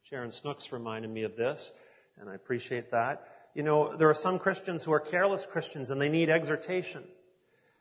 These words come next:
But we need to be very aware when we teach in the church that such exhortation may put sensitive and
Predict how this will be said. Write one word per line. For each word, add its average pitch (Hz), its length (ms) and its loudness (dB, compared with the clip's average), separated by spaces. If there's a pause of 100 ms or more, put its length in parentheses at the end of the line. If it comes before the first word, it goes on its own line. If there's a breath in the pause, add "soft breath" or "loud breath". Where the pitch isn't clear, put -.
But 196 100 6
we 196 80 10
need 226 180 4
to 226 60 -6
be 196 140 -4
very 190 360 4
aware 170 380 0
when 151 160 0
we 147 80 0
teach - 400 -6
in 160 80 -6
the 139 80 -2
church 147 340 2 (120)
that 147 160 2 (320)
such 214 260 2 (140)
exhortation 175 920 0
may 180 160 4
put 175 320 0
sensitive 175 760 -6
and 120 100 -6